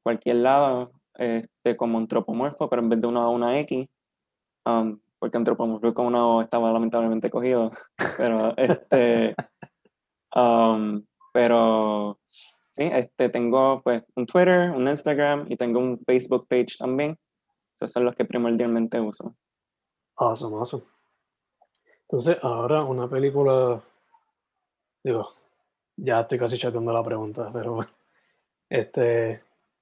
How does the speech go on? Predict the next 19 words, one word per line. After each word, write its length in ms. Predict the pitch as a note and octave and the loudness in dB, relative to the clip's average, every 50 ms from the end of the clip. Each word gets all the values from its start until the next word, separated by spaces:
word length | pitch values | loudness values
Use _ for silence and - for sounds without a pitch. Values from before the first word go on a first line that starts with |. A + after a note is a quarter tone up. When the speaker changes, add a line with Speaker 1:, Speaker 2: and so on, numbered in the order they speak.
| _ - | _ 0
Speaker 2:
ahorita 300 | C#3+ C3 B2 A#2 C3 C3+ | 2 4 4 4 6 6
dijiste 440 | D#3+ E3 E3 E3+ E3+ E3+ - E3 C#3+ | 6 6 6 4 2 2 2 0 2
que 800 | D3 C#3 C3 C3 B2+ B2+ B2 B2 B2 B2 B2 A#2 A#2+ A#2+ - - _ _ _ _ _ _ _ _ _ _ _ _ _ _ _ _ _ _ | 4 4 4 4 4 4 4 2 2 2 2 2 0 -2 -6 -10 _ _ _ _ _ _ _ _ _ _ _ _ _ _ _ _ _ _
maybe 300 | - G3 G#3 C#3 C3 B2+ | -4 0 2 2 4 2
si 140 | B2 - C3 | 2 0 -2
te 100 | B2 D3+ | -2 0
da 200 | C3+ B2 B2 A#2+ | 0 2 2 2
la 80 | B2 B2 | 2 2
oportunidad 480 | B2 B2+ B2 - C#3 B2+ B2 B2 B2 | 2 0 -2 -2 -2 -2 0 0 2
ahora, 220 | A#2+ A#2+ B2 B2 B2 | 2 2 0 0 0
te 100 | B2 A#2 | -2 -2
dieran 260 | A#2 A#2 A#2 A#2+ A#2+ | -2 -2 -4 -4 -4
el 60 | A#2 | -4
budget, 360 | A2+ A#2 A#2+ A#2 A#2 A#2 A2+ | -4 -4 -2 -2 -2 -4 -4
pues, 280 | - - A2+ A2 G#2 G#2+ - _ _ _ _ _ _ _ _ _ _ _ _ - | -4 -6 -4 -4 -6 -8 -10 _ _ _ _ _ _ _ _ _ _ _ _ -2
harías 260 | C3+ A#2 A#2 A#2 A#2+ | 0 2 2 2 0
un 140 | B2+ B2+ A2+ | 0 0 0
horror 320 | B2 A#2+ A#2+ B2 A#2+ A2+ | 0 0 2 2 0 0
movie. 400 | A2+ A2+ A2+ A2+ A2+ A2+ A#2 | -2 -2 -2 -2 -4 -6 -6